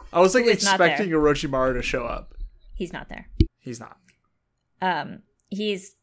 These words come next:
Speaker 2: like, begging for his life. Um, we see, uh, Kara-, uh, mm, Karashi in disguise, who looks kinda bummed. He's one of the cult members, so he shouldn't be that bummed 'cause he's a murderer. Um,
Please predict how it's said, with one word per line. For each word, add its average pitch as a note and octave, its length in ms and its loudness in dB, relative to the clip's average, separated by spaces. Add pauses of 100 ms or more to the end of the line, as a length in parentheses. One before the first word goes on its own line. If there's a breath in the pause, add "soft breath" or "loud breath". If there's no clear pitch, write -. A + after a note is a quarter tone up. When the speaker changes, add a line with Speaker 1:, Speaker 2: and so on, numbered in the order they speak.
(120)
Speaker 2:
like, F3+ 220 -8
begging E3+ 300 -4
for E3 160 -10
his D#3 180 -10
life. D#3+ 540 -4
Um, D#3 500 -10
we F#3 140 -10
see, F#3 480 -4 (640)
uh, D#3 240 -2 (200)
Kara-, F3 440 -2
uh, D#3 320 -4 (800)
mm, D#3+ 540 -14
Karashi F#3 580 -2
in E3+ 200 -6
disguise, A3 580 -4
who F#3 100 -10
looks E3+ 240 -16
kinda F3+ 220 -8
bummed. D#3+ 460 -8
He's A3 280 -10
one D#3 160 -10
of C#3+ 60 -14
the D3+ 100 -14
cult F3 260 -8
members, D#3 420 -10
so C#3+ 260 -10 (260)
he G3 160 -10
shouldn't A3+ 280 -8
be F3 120 -6
that E3 220 -2
bummed D3+ 300 -6
'cause F3 160 -12
he's F#3 180 -8
a G#3+ 40 -2
murderer. D#3 580 -8 (520 loud breath)
Um, E3 400 -4